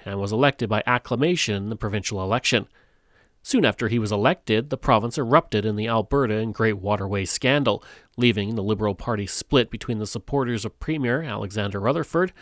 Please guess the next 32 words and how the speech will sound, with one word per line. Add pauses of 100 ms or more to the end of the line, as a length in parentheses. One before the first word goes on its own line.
(160)
and
those
who
opposed
him. (960)
Initially,
Stewart
supported
Rutherford
and
remained
loyal, (440)
but
as
new
details
emerged
over
the
scandal,
he
stopped
supporting
Rutherford (240)
and
got
behind
the
new
Premier,
Arthur
Sifton.